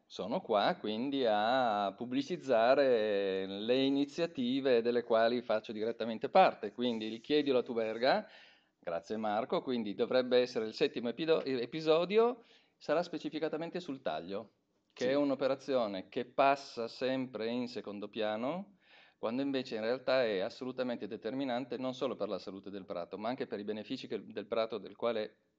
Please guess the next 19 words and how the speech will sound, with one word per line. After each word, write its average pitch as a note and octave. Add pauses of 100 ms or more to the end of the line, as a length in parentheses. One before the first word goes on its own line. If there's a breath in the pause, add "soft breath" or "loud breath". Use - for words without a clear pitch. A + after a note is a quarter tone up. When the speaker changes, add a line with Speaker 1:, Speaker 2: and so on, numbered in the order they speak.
Speaker 1:
si -
può G#2
trarre A2
bene, G2
proprio G#2+
interesse, G#2 (480)
anche G3
come C3
risparmio G#2
economico. F#2+
Speaker 2:
Chiaro. D2+ (380 soft breath)
Speaker 1:
Quindi G#2 (140)
l'operazione C#3
del A#2
prato C#3+
è A#2+
un A#2+
qualche B2
cosa, G2